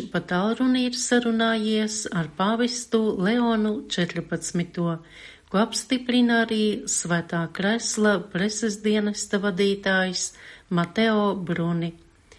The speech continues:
Tā ir bijusi viņu pirmā saruna. Ukrainas valsts galva pateicies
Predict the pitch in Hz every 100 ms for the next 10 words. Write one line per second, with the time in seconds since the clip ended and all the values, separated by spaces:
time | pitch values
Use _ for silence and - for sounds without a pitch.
0 | - - - _ - 294 226 165 240 269
1 | 269 - - 240 240 185 170 160 - 233
2 | 240 220 214 214 - 180 175 175 175 175
3 | - - - - - - 185 196 233 240
4 | 240 233 - - 202 165 170 160 - -
5 | - 175 185 208 226 208 208 - - -
6 | - - 196 240 247 247 240 226 220